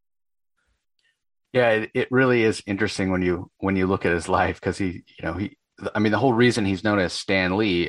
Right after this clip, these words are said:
as opposed to his, uh, given name is because, yeah, it was a, it was a, a pseudonym,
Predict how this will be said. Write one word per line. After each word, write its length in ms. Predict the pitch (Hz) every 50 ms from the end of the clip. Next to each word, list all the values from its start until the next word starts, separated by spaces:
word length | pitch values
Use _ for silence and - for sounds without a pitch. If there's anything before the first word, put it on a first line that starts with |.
| -
as 120 | - 87 90
opposed 380 | 87 - - 92 90 87 -
to 60 | - 90
his, 460 | 80 90 82 78 71 - - - - _ - -
uh, 240 | 82 67 - - - - - _ _
given 280 | - 113 104 104 95 85
name 360 | 80 78 76 78 78 87 90 - - - - - _ _ _ _ _
is 120 | - 87
because, 300 | - - 92 - 110 92
yeah, 160 | 123 160 156 -
it 80 | 90
was 180 | 90 92 90 -
a, 140 | 92 90 - -
it 60 | 104
was 220 | 98 92 101 82 87
a, 340 | 92 90 87 87 82 87 95 - _ - -
a 80 | - -
pseudonym, 560 | - - - 170 175 135 87 71 60 64 -